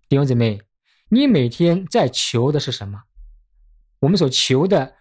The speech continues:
是什么？“我所要喝的杯，你们能喝吗？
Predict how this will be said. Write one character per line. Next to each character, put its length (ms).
是 180
什 180
么 200
？“我 240
所 120
要 140
喝 180
的 100
杯， 380
你 140
们 220
能 220
喝 260
吗？ 280